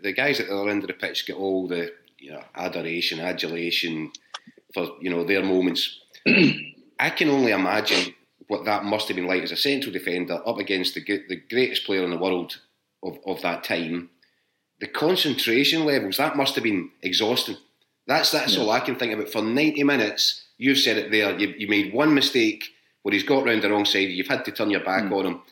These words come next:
Speaker 1: You're still <clears throat> twenty-five years later kicking yourself for it. So that would
Speaker 2: Mm.
Speaker 1: say to me that for the rest of that ninety minutes, you were absolutely,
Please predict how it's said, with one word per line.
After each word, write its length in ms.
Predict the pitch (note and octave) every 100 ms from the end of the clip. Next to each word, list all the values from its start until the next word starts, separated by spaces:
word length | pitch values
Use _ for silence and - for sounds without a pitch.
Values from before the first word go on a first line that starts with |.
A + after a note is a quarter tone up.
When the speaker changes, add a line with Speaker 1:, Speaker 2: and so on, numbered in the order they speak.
| _ -
Speaker 1:
You're 100 | G2+
still 340 | - C#3+ C#3 - -
<clears throat> 220 | - - -
twenty-five 560 | C3+ A2 A2 G#2+ G2
years 180 | G2 F#2
later 280 | G#2 A#2 G2
kicking 320 | - C#3 D#3
yourself 360 | G2+ - F2+ F2
for 180 | F2+ A2+
it. 100 | - - _ _ -
So 160 | -
that 200 | D#3 F#3 D#3+
would 80 | A2
Speaker 2:
Mm. 60 |
Speaker 1:
say 260 | F2+ C#3 A2+
to 60 |
me 260 | G#2+ A#2 A2+
that 220 | G2+ -
for 520 | - G#2 F#2+ F#2 F2 - E2+
the 80 | G2
rest 260 | C#3 E3+
of 40 | A#2
that 180 | G2
ninety 240 | F#2+ G2 F2+
minutes, 500 | G2 G2 - - - _ _ _ _
you 160 | A#2
were 180 | A#2+ -
absolutely, 760 | C3+ D3+ C#3+ C#3 B2 A#2+ G#2 -